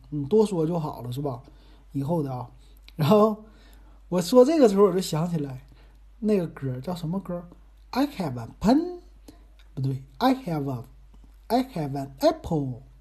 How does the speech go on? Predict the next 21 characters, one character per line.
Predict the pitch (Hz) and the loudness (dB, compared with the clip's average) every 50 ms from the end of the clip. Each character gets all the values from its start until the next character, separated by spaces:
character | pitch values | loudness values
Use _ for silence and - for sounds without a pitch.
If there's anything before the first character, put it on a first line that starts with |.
| - - | -10 -4
I | - 233 233 - - - | -2 -2 -4 -4 -6 -6
have | 180 147 135 143 | -6 -6 -6 -6
a | 139 131 131 - - | -8 -8 -8 -10 -4
pen, | - 214 277 320 339 339 - - - - - - - - - - - - | 0 0 0 0 -2 -6 -12 -18 -20 -20 -20 -20 -20 -20 -20 -20 -12 -4
I | - 240 240 240 - | -2 -2 -2 -2 -4
have | - 170 156 143 135 | -6 -6 -6 -4 -6
an | 135 131 - - | -8 -8 -8 -4
apple | - 285 320 - - - 247 277 311 349 349 349 - - | 0 0 0 0 -2 0 2 2 2 2 -2 -4 -8 -4
pen。” | - 233 214 170 147 127 113 - - - - - - - - - - - - - - | 0 0 2 0 0 -6 -10 -12 -18 -20 -20 -20 -20 -20 -20 -20 -20 -20 -14 -4 0
那 | 208 214 | 0 0
我 | 196 180 165 | 0 0 0
应 | 165 196 214 | 2 2 4
该 | 226 220 208 | 6 6 4
怎 | 196 196 170 | 4 2 -4
么 | 160 156 156 | -4 -4 -4
说 | 156 156 143 135 | -2 -2 -2 -2
呢？ | 127 131 131 | -4 -4 -6
我 | 135 139 139 | -6 -4 -4
应 | 156 170 | -2 -2
该 | 170 170 165 | -2 -2 -4
说， | 165 160 151 143 139 | -4 -4 -6 -6 -6